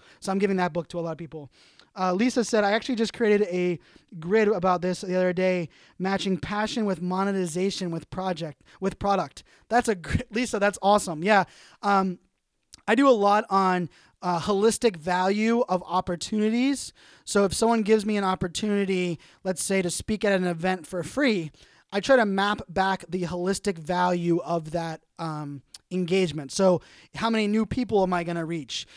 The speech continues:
Is it a new audience? Is it a new keynote? Is it a great stage for video content? Um, is the person that's gonna be the host of the event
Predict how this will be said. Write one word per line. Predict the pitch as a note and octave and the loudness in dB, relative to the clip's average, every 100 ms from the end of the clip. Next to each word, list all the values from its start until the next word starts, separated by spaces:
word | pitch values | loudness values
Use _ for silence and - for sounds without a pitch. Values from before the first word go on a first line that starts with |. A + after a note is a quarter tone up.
| - | -14
Is | - F#3 | -6 -2
it | |
a | G3+ | 0
new | G3 G#3 G#3+ | 4 6 6
audience? | F3+ G#3+ G#3 F3 D3 | 4 2 4 0 -2
Is | G3 G3 | -2 0
it | |
a | G3 | 2
new | G3 G3+ | 2 0
keynote? | - C4 A3+ G3 E3 | 0 0 2 0 -2
Is | F#3 F#3 | -2 0
it | G3 | 0
a | |
great | F3+ F#3 G#3+ | 0 0 0
stage | - - G#3 G#3+ - | -2 0 2 0 -2
for | G3 | -4
video | F3 A#3+ G#3+ F3 | 0 0 2 0
content? | - E3+ E3 E3 D3 - - - - | -2 -6 -6 -8 -8 -12 -20 -20 -10
Um, | F#3+ F#3 F3+ | 0 2 2
is | G3 F#3+ | 0 -2
the | - | 0
person | A#3 A#3+ A#3 | 2 2 2
that's | G#3 | -2
gonna | G#3+ G#3 | -2 -2
be | |
the | G3 F3 | 0 2
host | G3+ B3 - | 2 2 2
of | G3 | 0
the | F#3+ | 0
event | F3 F#3+ F#3+ - | 0 0 0 -2